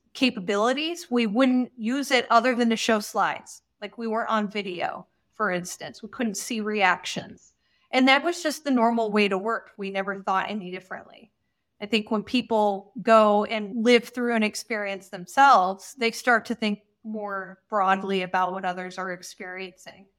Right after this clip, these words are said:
And so I think for many of us, understanding what digital did or didn't offer at that point in our lives, when that was the only alternative we really had,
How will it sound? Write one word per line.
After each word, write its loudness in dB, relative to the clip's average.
And -6
so 6
I 8
think -2
for 0
many 2
of 4
us, 4
understanding -6
what -2
digital 4
did -2
or -4
didn't -4
offer 2
at 0
that 4
point 0
in -2
our 0
lives, -2
when 2
that 6
was -4
the 0
only 2
alternative -2
we -10
really -8
had, -2